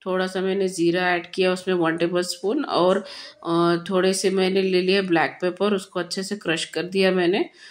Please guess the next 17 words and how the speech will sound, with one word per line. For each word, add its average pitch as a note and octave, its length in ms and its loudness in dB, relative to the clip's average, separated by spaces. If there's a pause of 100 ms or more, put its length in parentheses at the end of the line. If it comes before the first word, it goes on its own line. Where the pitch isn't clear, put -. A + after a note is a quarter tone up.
(180)
तो F3 100 -4
वो F3 120 0
भी F#3 120 -2
मैं F#3 160 -2
ऐड D#3 240 -2
कर F3 140 2
दूँगी। E3+ 360 0
साथ G3+ 340 -2
में F3 60 -2
मैं F3 120 0
ऐड E3+ 220 -4
कर F3 180 0
रही F3 120 0
हूँ F#3+ 140 2
रेड E3+ 180 0
चिली G3 280 -2
पाउडर, F3+ 520 0